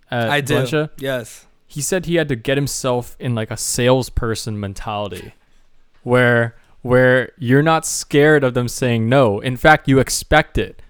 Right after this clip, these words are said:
Speaker 1: but you become numb to rejection. He literally said, "I've become numb
Speaker 2: I know
Speaker 1: to
Speaker 2: the
Speaker 1: it."
Speaker 2: type, and that's a great quote.
Speaker 1: <laughs>
Speaker 2: But yeah, that I
Speaker 1: The
Speaker 2: know the type.
Speaker 1: salesperson mentality, dude. You become numb to it, dude. Like,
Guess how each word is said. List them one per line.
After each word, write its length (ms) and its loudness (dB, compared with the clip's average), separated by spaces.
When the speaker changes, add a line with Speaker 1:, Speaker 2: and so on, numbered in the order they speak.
Speaker 1:
but 100 2
you 140 4
become 760 -2
numb 340 4
to 120 -6
rejection. 640 -4
He 100 0
literally 160 4
said, 220 -2
"I've 260 2
become 560 -4
numb 80 4
Speaker 2:
I 120 6
know 220 4
Speaker 1:
to 60 2
Speaker 2:
the 80 0
Speaker 1:
it." 40 -4
Speaker 2:
type, 400 -2
and 140 -8
that's 160 -6
a 100 -2
great 240 -4
quote. 440 -2
Speaker 1:
<laughs> 60 -20
Speaker 2:
But 240 -2
yeah, 320 -4
that 180 -6
I 100 0
Speaker 1:
The 60 4
Speaker 2:
know 120 2
the 80 0
type. 80 4
Speaker 1:
salesperson 800 4
mentality, 560 0
dude. 160 0
You 80 8
become 420 2
numb 340 4
to 180 -2
it, 100 -6
dude. 260 -2
Like, 200 -4